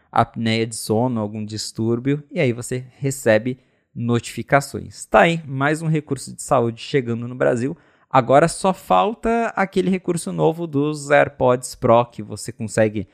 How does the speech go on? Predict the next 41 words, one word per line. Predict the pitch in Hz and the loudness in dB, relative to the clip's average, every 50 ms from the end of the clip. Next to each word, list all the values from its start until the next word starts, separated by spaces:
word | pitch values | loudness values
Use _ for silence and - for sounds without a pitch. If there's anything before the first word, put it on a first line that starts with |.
| _ _ _ _ _ - | _ _ _ _ _ -6
transformar | - 123 120 110 - 131 113 110 110 | -2 0 0 0 2 0 0 0 0
eles | 107 107 104 113 | -2 -2 -4 -6
em | |
aparelho | 113 - - 107 104 110 107 | -6 -2 -2 -2 0 0 -2
auditivo | 107 107 - - - 120 135 143 127 113 | -2 -4 -8 -4 2 4 6 6 6 4
e | 107 | 0
fazer | - - 117 104 110 110 | -2 0 0 2 2 0
o | 107 110 | -2 -2
teste | - - 117 127 143 - - 107 | 2 4 6 6 4 4 0 -6
de | 117 | -6
audição, | 110 107 101 - - - 113 120 135 - _ _ _ _ _ | -6 -6 -8 -8 -6 -6 -6 -6 -6 -12 _ _ _ _ _
que | - - 127 120 | 0 2 2 2
isso | 123 - - - | 2 0 -2 -2
ainda | 143 143 139 139 | -2 -2 -2 -4
não | 139 139 139 | -6 -6 -4
tá | 139 143 139 | 0 0 0
disponível, | 139 - - - 160 156 185 220 277 | 0 -2 -4 -4 -4 -2 -2 -2 -2
mas | 254 240 254 262 | -2 -2 -2 -4
acredito | 262 - 185 160 151 170 180 - | -4 -4 -2 -2 -2 -2 -4 -6
que | _ | _
como | - - 147 151 | -8 -6 -4 -4
a | 147 | -2
Anvisa | 135 120 131 135 123 127 117 104 95 - _ _ _ _ _ - | -2 -2 -2 -2 0 2 2 2 0 -2 _ _ _ _ _ -8
já | 117 113 127 131 123 | -2 4 6 6 6
liberou | 123 117 117 120 113 117 | 6 4 0 0 2 0
a | |
apneia | 113 120 131 127 123 123 | 0 -2 -2 -6 -6 -6
de | - | -4
sono, | - - 147 151 170 170 147 117 - - | -2 -2 0 0 0 -2 -4 -4 -4 0
também | 147 147 147 139 139 143 147 147 | 0 0 2 2 -2 -2 -2 -2
deve, | 139 143 135 139 143 135 | 2 4 4 4 4 2
a | 117 120 127 | 4 4 4
Apple | 127 - 139 | 4 2 2
deve | 131 131 - | 0 0 0
tá | - 139 | 0 -4
trabalhando | - - 139 131 131 131 123 117 117 117 117 | -2 0 0 2 2 2 2 0 -2 -2 -2
aí | 113 110 | -2 -2
junto | 110 120 113 - | -4 -6 -10 -8
com | - 120 107 | -6 -4 -4
eles | 107 107 117 - | -4 -4 -6 -10
pra | - - 117 113 | -6 -2 0 0